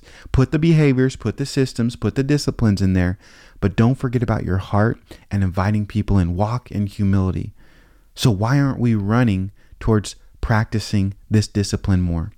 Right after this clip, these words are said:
Why do we just talk about the exterior of reading our Bible and praying more? What about community? Have you embraced that as a spiritual discipline? Have you put that practically in your calendar?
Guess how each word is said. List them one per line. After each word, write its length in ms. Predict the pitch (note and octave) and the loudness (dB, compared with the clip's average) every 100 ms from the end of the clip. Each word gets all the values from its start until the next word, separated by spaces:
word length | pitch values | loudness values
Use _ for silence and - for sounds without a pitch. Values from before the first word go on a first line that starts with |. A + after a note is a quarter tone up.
| - - - - | -20 -20 -14 0
Why 100 | G#2+ | 2
do 80 | C3 | 4
we 120 | C3+ | 2
just 200 | C3 - | 0 -4
talk 220 | A#2+ A#2 | -4 -4
about 380 | A2+ G#2+ - - | -2 -4 -4 -6
the 100 | G#2 | -4
exterior 640 | G#2+ - - A2+ A2+ G2 | -6 -4 2 4 4 2
of 220 | - F#2+ F#2 | -2 -4 -2
reading 240 | G#2+ G#2+ | 0 0
our 80 | G2+ | 0
Bible 340 | F#2+ G#2 G2+ | 0 0 0
and 160 | F#2+ F#2 | 0 0
praying 340 | A#2 C3+ G2+ | 0 2 2
more? 280 | F2+ F#2+ G2+ - - - _ - | 0 -4 -8 -14 -20 -20 _ 0
What 180 | G#2 | 2
about 380 | C3 C3+ C3+ - | 2 0 -4 -4
community? 580 | - C3+ D#3 C3+ F2 - - - - | 0 2 2 0 -6 -12 -20 -20 -6
Have 160 | G#2+ G2+ | -2 2
you 160 | A#2 | 2
embraced 500 | B2+ A2+ A#2 C#3 C#3+ | 2 0 0 0 0
that 160 | G2+ F#2 | -2 0
as 140 | F2+ | 0
a 60 | G2 | -4
spiritual 460 | - G2+ G2 - G2+ | -2 0 2 0 -2
discipline? 600 | A2 - - E2 - - - - - - | -2 -4 -8 -8 -8 -12 -20 -20 -8 0
Have 100 | A2+ | 2
you 120 | A#2 | 2
put 240 | - C3 | 0 -2
that 240 | B2+ A2 - | 0 -2 -2
practically 520 | B2+ B2 - - A2 | -4 -4 -4 -4 -2
in 100 | G2+ | 0
your 100 | G2+ | -2
calendar? 560 | - A2 B2 F#2+ - | -2 0 0 -2 -6